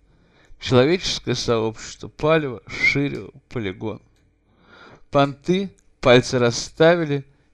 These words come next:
бей точней, собирайся скорее, твой поезд в рай отходит восемь четырнадцать вместе с ней, королевой перекрестков и площадей, колонистской дальних земель,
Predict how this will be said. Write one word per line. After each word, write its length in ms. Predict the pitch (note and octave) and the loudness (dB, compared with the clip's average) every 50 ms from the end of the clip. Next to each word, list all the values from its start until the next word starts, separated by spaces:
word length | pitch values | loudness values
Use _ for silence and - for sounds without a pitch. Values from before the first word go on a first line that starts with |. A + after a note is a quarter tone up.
| _ | _
бей 360 | - C3+ A#2+ B2 D3+ D#3+ F3 | -20 -10 -2 2 4 4 4
точней, 840 | E3+ F3 - D3+ D3+ - - - - C#3+ D3 C#3+ D3 D3 C#3+ C3+ - _ _ _ _ _ _ _ - | 4 4 2 2 2 2 -2 -6 -4 -2 -2 0 0 -2 -6 -8 -14 _ _ _ _ _ _ _ -16
собирайся 720 | - - - C#3+ C3 C#3 C#3 D3 E3 F#3 F3 - E3+ D#3+ | -10 -6 -6 -2 0 2 6 8 8 8 6 4 0 -6
скорее, 640 | - - - E3+ D#3 D#3 D#3 D3 D3 D3 D3 D3 - _ _ _ _ _ | -6 0 4 6 6 6 6 4 2 2 0 0 -4 _ _ _ _ _
твой 240 | - C3 C3 B2+ A#2+ | -6 -2 -2 -2 -2
поезд 580 | B2 - - D#3+ F3 F3+ F#3 F3 E3 - - - | -4 -6 -4 0 2 2 2 0 -2 -6 -8 -4
в 140 | D#3+ D#3 | -2 0
рай 440 | D3+ D3 C#3+ D3 D3 D3 D#3 D#3 D3+ _ _ _ - - - _ - | 2 6 8 8 8 8 8 4 0 _ _ _ -20 -20 -20 _ -6
отходит 580 | - - C3+ C3+ - - D#3 D#3+ D#3+ D#3+ D3+ C#3+ | -2 0 0 0 0 0 2 4 4 4 2 2
восемь 340 | D3 D3+ D3+ - - D3+ C#3 | 0 -2 -2 -2 -6 -10 -8
четырнадцать 720 | - D#3+ D3 - - D3+ C#3 C#3+ C#3+ C3 - C#3 - - | -8 -8 -6 -2 -2 -2 0 -2 -4 -6 -8 -10 -10 -12
вместе 480 | D3 C#3+ C#3+ C#3+ C#3+ C#3 - - D3 C#3 | -10 -6 -4 -4 -4 -4 -6 -8 -8 -8
с 180 | - - - | -8 -8 -10
ней, 480 | C#3+ C3+ C3 C3 C3 C3+ C#3 C#3+ C3+ _ _ - - - - - - - | -10 -8 -6 -4 -2 -2 -4 -6 -8 _ _ -20 -20 -20 -20 -20 -20 -8
королевой 500 | - - B2 B2 B2 A#2+ A2+ A2+ A2 A2+ | -4 0 2 2 2 2 0 0 -2 -4
перекрестков 760 | G#2+ - G#2 G#2+ G#2 - C3 C#3+ E3 F3+ F3 - - E3 D3+ | -6 -8 -8 -8 -6 -6 -4 -2 -2 -2 -4 -6 -10 -14 -14
и 100 | A#2 C3+ C#3 | -12 -14 -12
площадей, 800 | C3 C3+ C#3 C#3 - - - C#3 C3 B2+ A#2+ A#2 G#2 A#2 B2 - _ _ _ _ _ - - _ - _ | -10 -8 -8 -6 -6 -4 -4 -4 -2 -2 -2 -2 -2 -4 -6 -12 _ _ _ _ _ -20 -20 _ -20 _
колонистской 720 | - C3+ C3 B2+ B2+ B2 A#2+ A#2 A#2 - - - - B2 A2 | 4 6 8 8 8 6 4 0 -4 -6 -8 -6 -6 -6 0
дальних 460 | A2 A#2+ G#2+ A2 A2 A2+ A2+ A2 A2 | 2 4 4 4 2 -2 -6 -8 -6
земель, 500 | G#2+ A2+ A#2 A#2 A#2+ C3+ D3+ E3 D#3 | -6 -8 -8 -6 -6 -6 -8 -8 -10